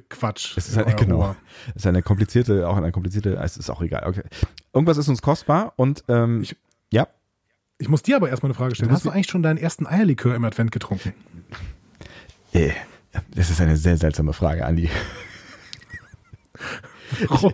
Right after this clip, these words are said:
Speaker 2: Ich, ich weiß nicht, ob ich jemals einen ersten Eierlikör im Advent getrunken habe, wenn ich ehrlich bin.
Speaker 1: Warum?
Speaker 2: Also ich habe schon mal Eierlikör getrunken, aber ich bin mir nicht sicher, ob im Advent und wenn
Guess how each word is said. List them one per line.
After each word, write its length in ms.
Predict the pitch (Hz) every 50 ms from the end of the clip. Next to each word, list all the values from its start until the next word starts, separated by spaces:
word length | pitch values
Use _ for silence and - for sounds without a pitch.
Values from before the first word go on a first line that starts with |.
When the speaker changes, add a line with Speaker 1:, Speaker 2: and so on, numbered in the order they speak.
| - -
Speaker 2:
Ich, 200 | 196 - - -
ich 60 | 143
weiß 200 | 104 110 - -
nicht, 80 | 120 113
ob 40 | 113
ich 120 | 120 107
jemals 400 | 104 117 135 180 160 117 110 107
einen 180 | 92 110 104 107
ersten 360 | 110 113 120 113 107 - - 107
Eierlikör 520 | 101 113 107 104 104 117 104 - 113 104
im 60 | 107
Advent 300 | 104 98 98 107 107 110
getrunken 500 | 104 107 - - - 101 95 - 101 92 87
habe, 200 | 87 87 90 87
wenn 140 | 95 95
ich 140 | 90 - -
ehrlich 280 | 67 80 87 85 - -
bin. 140 | - 82 117
Speaker 1:
Warum? 580 | 110 104 101 98 110 135 196 262 285 214 127 101
Speaker 2:
Also 120 | - 98 101
ich 80 | 101
habe 80 | 127 -
schon 120 | - -
mal 80 | 104 -
Eierlikör 420 | - 104 156 165 101 87 - 95 90
getrunken, 340 | 90 87 - 90 90 92 87
aber 100 | 90 90
ich 60 | 87
bin 80 | 101 101
mir 40 | 101
nicht 100 | 95 92
sicher, 200 | 101 107 110 -
ob 60 | 95
im 120 | 95 87 85
Advent 460 | 80 76 80 78 87 95 139 185 -
und 300 | - 110 98 90 87 90
wenn 300 | 95 110 135 135 135